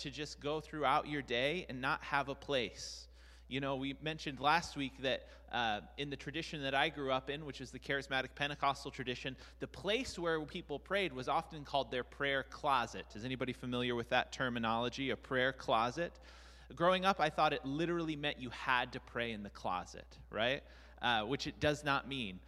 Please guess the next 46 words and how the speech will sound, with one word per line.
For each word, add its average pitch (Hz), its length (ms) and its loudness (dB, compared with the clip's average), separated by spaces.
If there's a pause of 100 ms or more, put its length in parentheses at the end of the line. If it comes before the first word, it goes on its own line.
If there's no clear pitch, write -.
(180)
Your 131 160 0
prayers 143 300 2
are 143 120 2
equally 147 420 -2
as 135 100 -2
effective 135 460 0
outside 127 420 0
the 120 60 -8
closet 117 500 -2
as 120 240 -2
in 165 220 -6
the 143 60 -4
closet. 101 420 -2 (140)
But, 208 500 4 (420)
uh, 120 320 2 (120)
I 151 120 2
did 185 240 0
know 202 120 4
people 190 340 -2
who 160 120 2
took 208 300 0
it 139 140 2
very 143 260 2
literally 107 540 0
and 107 120 -4
actually 131 380 -2
went 120 200 -2
into 143 240 -4
their 131 140 2
closet 135 580 2
and 98 80 -12
moved 117 340 -6
their 135 180 -2
shirts 120 440 -6
and 110 140 -10
prayed. 117 360 0 (380)
Um, 107 380 0 (300)
again, 120 340 2
don't 120 220 0
do 110 140 -2
that. 92 280 -2
It's 113 220 -4
not, 107 260 -2 (220)
<laughs> - 220 -10
but 147 240 4 (360)
the, 160 180 6